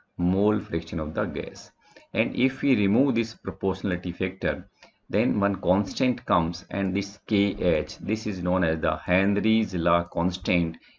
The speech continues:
and this is the function of nature of gas. So we can say this is the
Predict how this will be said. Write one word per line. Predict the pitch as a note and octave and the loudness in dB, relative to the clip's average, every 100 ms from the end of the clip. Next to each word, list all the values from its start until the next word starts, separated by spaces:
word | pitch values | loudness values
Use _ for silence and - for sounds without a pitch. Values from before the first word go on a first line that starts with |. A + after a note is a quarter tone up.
| - | -6
and | A2 A#2 | -2 -2
this | G2 A2 | -2 -2
is | G2+ | -2
the | F#2 A2+ | 0 0
function | - F2+ F#2+ - A2+ | 0 0 0 -2 0
of | F2+ F#2+ - | 0 -2 -2
nature | F2 E2+ - F2 | 0 0 0 4
of | D3 E3+ - - - | 4 2 -10 -14 -10
gas. | - - - - _ _ - _ | -10 -10 -16 -20 _ _ -20 _
So | - | -6
we | E2 | -4
can | E2+ F2+ | -2 -2
say | - | -2
this | F#2 B2 B2+ | -2 -2 -4
is | - F#2+ | -6 -4
the | F2 | 0